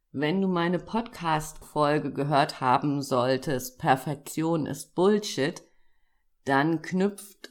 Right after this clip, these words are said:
das jetzt gerade daran an. Es macht keinen Sinn, Angebote bis zum Ende zu entwickeln, um dann möglicherweise in die falsche Richtung gegangen zu sein. Wenn du in diese Gruppen online gehst,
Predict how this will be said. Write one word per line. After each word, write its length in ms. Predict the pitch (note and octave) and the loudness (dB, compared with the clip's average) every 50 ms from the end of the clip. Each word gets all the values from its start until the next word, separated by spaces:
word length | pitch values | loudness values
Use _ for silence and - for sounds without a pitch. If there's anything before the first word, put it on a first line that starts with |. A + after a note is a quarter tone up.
| - - - | -20 -6 -2
das 340 | C#3+ B2 D3+ D#3 - - | 0 0 0 -2 -6 -8
jetzt 400 | - F#3 F3+ - - - - _ | -6 -6 -6 -8 -12 -18 -18 _
gerade 540 | - - - - D3 D3+ D#3+ E3+ F3+ F3 F3+ | -12 -10 -4 0 2 4 4 4 2 0 -2
daran 500 | F3 E3+ E3 E3 D#3 D#3+ E3 D#3+ - - | -4 -4 -6 -6 -4 -4 -4 -6 -6 -6
an. 360 | - - F#3 - - - - - _ _ _ - _ _ _ _ _ | -4 -4 -2 -2 -4 -6 -8 -12 _ _ _ -20 _ _ _ _ _
Es 160 | C3+ - - | -16 -10 -6
macht 380 | F3 F3 F3 F3 D3+ - - - | -2 -2 -2 -2 -4 -10 -16 -16
keinen 440 | - - E3 D3+ D3+ D#3 D#3 D3+ C#3+ | -10 -4 -2 0 2 2 2 0 -2
Sinn, 480 | C#3 C#3+ D#3 D#3+ F#3 G#3 A3+ C4 - | -2 -4 -4 -2 0 0 -2 -2 -4
Angebote 760 | - B2+ D3+ E3+ F3 D#3+ D#3+ C#3+ - D#3+ D#3+ D#3+ D#3+ - D#3+ | -4 -4 -4 -2 -2 -4 -4 -4 -2 0 0 0 -2 -4 -8
bis 260 | D3+ D3+ D3+ - - | -8 -8 -8 -8 -8
zum 200 | - E3 D#3 D3+ | -6 -4 -4 -4
Ende 400 | - - B2 D#3 F3+ F3+ E3+ D#3 | -4 -2 -2 -2 -2 -2 -4 -6
zu 160 | D#3 - - | -6 -8 -6
entwickeln, 760 | - - C#3+ D3 C3+ C3 D#3+ D#3+ - - B2+ C3+ D3 E3+ D#3+ - _ _ _ _ _ _ | -4 -2 -2 -2 -2 -2 -4 -4 -2 -2 -2 -2 -2 -4 -6 -12 _ _ _ _ _ _
um 200 | _ - E3+ D#3+ | _ -4 -2 0
dann 200 | D#3+ D3+ D3 D3+ | 2 2 2 2
möglicherweise 1000 | C#3+ C#3+ C#3 - F3+ E3+ E3 - F3+ E3 D#3 D#3 D3+ D3 C#3+ D3 D3 D3+ D3+ E3+ | 0 -2 -2 -4 -4 -4 -4 -4 -2 -2 -2 0 0 -2 -2 -2 -2 -4 -4 -6
in 160 | - - D#3+ D#3 | -4 -4 -4 -4
die 80 | E3 | -4
falsche 420 | E3 - - F3+ F3+ F3+ - G3+ G3+ | -6 -6 -6 -6 -4 -2 -4 -4 -4
Richtung 360 | C#4 C4+ - - - C#3 - | -4 -6 -4 -6 -6 -6 -4
gegangen 600 | - - - - F#2 F2+ F#2 A2+ G2+ G#2+ A2+ - | -6 -8 -6 -4 -4 -2 -2 -2 -4 -4 -8 -10
zu 140 | - - G2 | -12 -12 -8
sein. 420 | - F2+ D#2+ D2 D2+ C#2 - - - - _ _ _ _ _ _ _ _ | -6 -4 -4 -4 -4 -6 -8 -12 -16 -20 _ _ _ _ _ _ _ _
Wenn 340 | - B2+ D#3 F3 G#3 A#3+ B3 | -6 -4 -2 0 0 0 0
du 300 | A#3+ A#3+ A#3+ A#3+ A#3+ A#3 - - - | 0 0 0 -2 -2 -4 -8 -8 -4
in 220 | - G3+ A3+ A3+ | -2 0 2 2
diese 300 | G#3 G#3+ G3+ G#3 G#3 G3+ | 0 0 0 -2 -2 -2
Gruppen 600 | G#3 - F#3+ F#3+ F#3+ - G3 G3 F#3+ G3 F#3+ - | -2 -4 -4 -6 -4 -4 -4 -4 -4 -4 -4 -6
online 560 | - E3+ F3+ F#3 F3+ E3+ E3 E3 E3+ E3+ F3 D3+ | -6 -6 -4 -4 -4 -2 -4 -4 -4 -4 -6 -6
gehst, 440 | E3 F3+ F#3+ F3 D3+ D#3 D#3 - | -6 -6 -4 -2 -4 -4 -6 -14